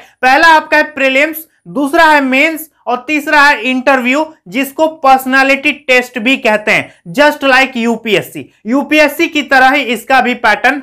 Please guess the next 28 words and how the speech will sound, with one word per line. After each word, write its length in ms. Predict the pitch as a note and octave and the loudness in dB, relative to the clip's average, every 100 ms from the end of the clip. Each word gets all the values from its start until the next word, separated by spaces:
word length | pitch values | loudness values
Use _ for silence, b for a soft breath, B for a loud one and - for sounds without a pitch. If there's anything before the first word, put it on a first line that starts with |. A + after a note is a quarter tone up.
| - | -4
होता 260 | A3 A3 | -2 2
है, 140 | F3 - B A3 | 0 -2 B 0
लेकिन 360 | B3+ C#4 E4 | 2 2 0
इसका 260 | D4+ C#4 D4 | -2 0 -2
प्रीलिम 380 | C#4+ B3+ D4+ D#4+ | 0 -2 -2 -2
सिलेबस 460 | D4+ C4 B3+ B3+ | 0 2 2 0
जो 160 | G3+ A#3+ | 0 2
है 200 | C4+ E4+ B - | 2 0 B -14
बिल्कुल 500 | E3+ C4+ C#4 C#4 B3 | -2 0 0 2 2
अलग 260 | F#3+ E3+ D3+ | 4 2 -2
है। 120 | B2+ B A3 | -6 B -4
अब 160 | G3+ | -2
बिल्कुल 360 | A#3+ C#4+ F4 F4 | 0 0 2 4
अलग 240 | D#4 D4 | 4 2
है 60 | D#4 | 0
कैसे, 360 | D#4 B3+ B3 C4 | 0 0 0 0
ध्यान 260 | G#3+ A3 | 2 0
दीजिए। 320 | F#3+ D#3+ D#3 B - | -2 -6 -6 B -2
जैसे 280 | A#3 C4 E4 | 0 2 2
हम 140 | D#4+ | 2
यूपीएससी 600 | D4 C#4+ C#4+ D#4 D4+ E4+ | 2 -2 0 0 0 -2
की 120 | E4+ | -2
यदि 160 | D4+ C#4+ | -2 0
बात 300 | A3+ B3+ B3+ | 2 2 2
करें 260 | B3 A#3 D4 B _ | 0 -2 -2 B _
तो 60 | B3 | -6
यूपीएससी 760 | C4 C#4+ E4+ E4+ D#4+ D#4+ D#4+ | -4 -4 0 0 0 0 -2
में 240 | D4+ D#4 | 0 0